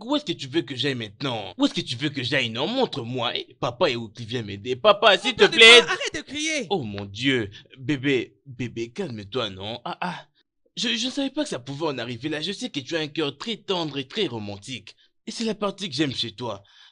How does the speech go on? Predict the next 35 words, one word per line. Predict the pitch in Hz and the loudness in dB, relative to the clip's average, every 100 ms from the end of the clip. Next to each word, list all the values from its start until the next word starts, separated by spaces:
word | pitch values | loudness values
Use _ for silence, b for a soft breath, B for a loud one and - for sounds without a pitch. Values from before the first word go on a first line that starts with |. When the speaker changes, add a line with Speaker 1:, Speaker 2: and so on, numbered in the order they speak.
| _ | _
Speaker 1:
Bébé, | 185 170 175 | -4 -2 -2
écoute-moi, | 170 190 - 131 | -2 -6 -4 -4
non ? | 110 104 139 | -4 -6 -8
C'est | - 202 | -6 -6
moi, | 190 196 170 127 | -4 -4 -4 -6
c'est | - 202 | -10 -10
moi, | 202 214 196 123 | -10 -8 -6 -8
Stanley. | 120 - 156 151 156 127 101 _ _ _ | -10 -10 -10 -8 -4 -4 -8 _ _ _
Hein, | 127 143 | -6 -4
ce | 175 202 | -6 -6
n'est | 220 | -6
pas | 254 | -6
n'importe | 202 123 151 - | -8 -6 -8 -8
quel | 151 127 | -10 -8
villageois | 127 113 113 139 | -8 -6 -4 -4
ou | 131 | -4
quelque | 123 107 | -8 -12
chose | 139 120 | -12 -12
comme | 110 | -12
ça, | 107 127 | -10 -8
non ? | 107 98 101 120 b b b _ | -8 -10 -12 -14 b b b _
Hein, | 135 135 | -12 -10
hein, | 135 | -6
bébé, | 123 139 139 135 | -4 -2 -2 -4
écoute, | 131 127 - | -8 -12 -12
tu | 175 | -10
connais | 175 196 | -6 -6
la | 151 | -4
soupe | - 143 | -6 -8
que | 131 | -10
j'aime | 113 123 | -8 -8
préparer | 107 98 110 | -10 -14 -14
pour | 110 - | -14 -10
toi, | 123 | -10
non ? | 87 90 | -10 -14